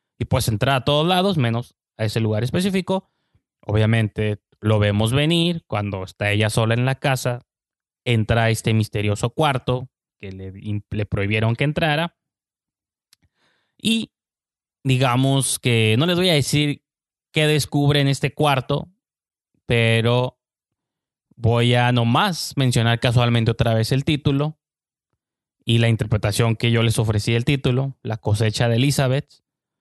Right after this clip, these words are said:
o Elizabeths cosechadas. Entonces, digamos que en ese cuarto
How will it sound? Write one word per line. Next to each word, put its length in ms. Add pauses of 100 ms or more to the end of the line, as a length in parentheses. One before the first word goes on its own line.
(420)
o 280
Elizabeths 580
cosechadas. 840
Entonces, 840
digamos 640
que 300
en 100
ese 240
cuarto 800